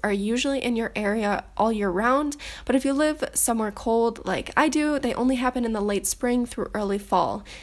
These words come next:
If that's the case, then do the best that you can by buying locally when it's available to you,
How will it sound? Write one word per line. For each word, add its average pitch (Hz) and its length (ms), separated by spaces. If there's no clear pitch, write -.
If 247 120
that's 302 240
the 254 80
case, 311 420
then 220 240
do 226 140
the 240 80
best 214 240
that 220 120
you 214 60
can 247 300
by 214 120
buying 185 340
locally 240 400
when 214 160
it's 220 120
available 285 480
to 294 120
you, 285 300